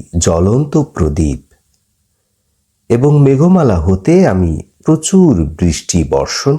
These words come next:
করি, এই জন্য যে ওই বৃষ্টি হতে আমি উৎপন্ন করি শস্য এবং উদ্ভিদ এবং ঘন বাগান।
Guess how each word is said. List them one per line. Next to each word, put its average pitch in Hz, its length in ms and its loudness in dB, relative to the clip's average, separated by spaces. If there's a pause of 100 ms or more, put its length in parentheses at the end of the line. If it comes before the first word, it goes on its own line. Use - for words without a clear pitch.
করি, - 260 -4 (760)
এই 123 220 2
জন্য 127 280 2 (140)
যে 78 220 0 (480)
ওই 87 160 0 (160)
বৃষ্টি 95 400 -2
হতে 87 400 0 (240)
আমি 85 280 0 (160)
উৎপন্ন 131 580 0
করি 131 300 2 (160)
শস্য - 420 -2 (460)
এবং 76 320 0 (280)
উদ্ভিদ 82 640 -2 (640)
এবং 82 300 0 (140)
ঘন 90 380 0 (240)
বাগান। 82 640 -2